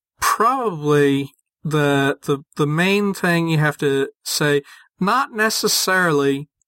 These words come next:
that, um, tone systems are more likely as you get further along here, but the complex tone systems like Mandarin and Cantonese, where you have more than three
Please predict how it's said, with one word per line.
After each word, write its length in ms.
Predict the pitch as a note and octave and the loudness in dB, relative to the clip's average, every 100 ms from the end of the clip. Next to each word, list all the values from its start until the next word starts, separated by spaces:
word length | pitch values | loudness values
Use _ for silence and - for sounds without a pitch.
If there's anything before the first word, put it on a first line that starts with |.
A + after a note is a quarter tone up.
| - | -6
that, 500 | D3+ D3 D3 - - _ _ _ _ _ _ _ - | -2 0 0 -4 -12 _ _ _ _ _ _ _ -6
um, 640 | D#3 D3 C#3+ C#3 C#3 C3+ - _ _ _ - | -2 0 2 0 0 -4 -10 _ _ _ -8
tone 680 | - G3 F#3+ F#3 F3 E3+ E3 - _ _ | -4 0 0 -2 -4 -6 -8 -12 _ _
systems 720 | - E3 D3+ - C#3+ C3+ C3 | -4 0 0 0 -2 -2 -2
are 200 | D3 C3 | 0 0
more 240 | C3+ C3+ | 0 0
likely 420 | C3 B2+ B2+ B2+ B2 | 2 0 0 0 2
as 160 | A#2 | 0
you 80 | B2 | 0
get 200 | C3 C3 - | -2 -2 -2
further 380 | - C3+ B2+ A#2+ | -2 0 0 0
along 320 | B2 A#2+ A#2 | 2 2 0
here, 220 | A#2 A#2 A#2 - - - - - | -2 -2 -2 -10 -20 -20 -8 0
but 300 | D3 C#3+ - _ _ | 0 0 -8 _ _
the 120 | D#3 D#3 | -4 -2
complex 680 | - F#3 E3+ - A3+ - - | 0 -2 0 -2 -2 -4 -6
tone 320 | E3 C#3+ C3+ | 0 0 0
systems 460 | C3+ - C#3 C3 | -2 -2 -4 -2
like 200 | C3 B2 | -2 -2
Mandarin 480 | C3+ C3+ C3+ B2+ A#2+ | 0 2 2 2 0
and 140 | A#2 - | -2 -2
Cantonese, 880 | C#3 - C3 D3 C3 A2+ A2 - - - _ | -2 -2 0 2 2 -2 -4 -8 -10 -20 _
where 160 | D3+ C#3+ | -2 0
you 120 | C#3 | 2
have 220 | D3 C#3 | 0 0
more 280 | C#3 D#3+ E3 | 2 2 2
than 180 | C#3+ C3+ | 0 -6
three 560 | - D3+ D3 C#3 C#3 | -2 0 2 2 0